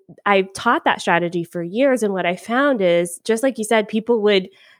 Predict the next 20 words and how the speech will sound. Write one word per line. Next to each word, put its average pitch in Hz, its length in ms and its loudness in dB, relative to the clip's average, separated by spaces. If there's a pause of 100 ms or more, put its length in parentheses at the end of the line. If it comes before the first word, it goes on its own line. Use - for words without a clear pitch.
(320)
try 240 240 2
it 269 100 2
for 277 120 0
thirty 226 300 2
days 226 560 2
and 214 140 0
then 214 120 2
they'd 185 120 2
miss 185 300 -2
a 233 60 2
day 247 360 2
and 208 100 0
then 208 120 2
they'd 185 180 0
feel 202 140 0
like, 190 200 2
"I 185 120 -2
can't - 460 -4
do 160 200 -2
this." 233 460 0